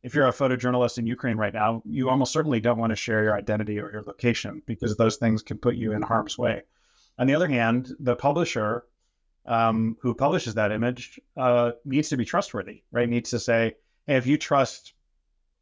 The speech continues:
the New York Times and its sourcing methods and approach to information integrity, then it almost doesn't matter who the photographer is, right? I'm placing my trust in the New York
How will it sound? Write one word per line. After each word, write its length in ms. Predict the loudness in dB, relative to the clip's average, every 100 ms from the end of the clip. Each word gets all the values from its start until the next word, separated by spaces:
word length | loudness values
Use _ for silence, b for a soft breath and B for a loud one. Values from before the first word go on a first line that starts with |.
| -8
the 100 | 0
New 80 | 2
York 180 | 2 2
Times 580 | 0 2 2 -2 -8 -20 _ _ _ _ -4
and 120 | 0
its 200 | 0 0
sourcing 360 | 0 0 0 0
methods 560 | 0 0 -4 -4 -10 -8
and 340 | -2 0 0
approach 340 | 0 2 2 2
to 60 |
information 480 | -2 0 -2 -2 -4
integrity, 580 | -4 -2 -2 -2 -4 -8 _ _ _ -2
then 160 | 0 2
it 80 |
almost 200 | 2 0
doesn't 180 | 0 0
matter 280 | 2 2 0
who 120 | -2
the 80 | -8
photographer 500 | -8 -4 -4 -4 -10
is, 120 | -2
right? 200 | 2 2 0
I'm 100 | 0
placing 260 | 0 4
my 80 | 2
trust 300 | 4 0 0
in 60 | -4
the 80 | -4
New 80 |
York 180 | -4 -8